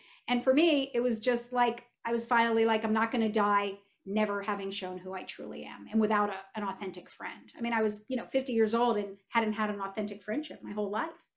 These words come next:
because I was this phony person who never shared anything about herself. So, um,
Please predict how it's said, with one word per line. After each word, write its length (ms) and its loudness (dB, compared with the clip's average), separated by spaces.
because 320 -2
I 100 2
was 140 -2
this 160 -4
phony 320 0
person 500 -6
who 320 -4
never 260 -4
shared 360 -8
anything 400 -10
about 200 -10
herself. 540 -10
So, 400 -4
um, 420 -6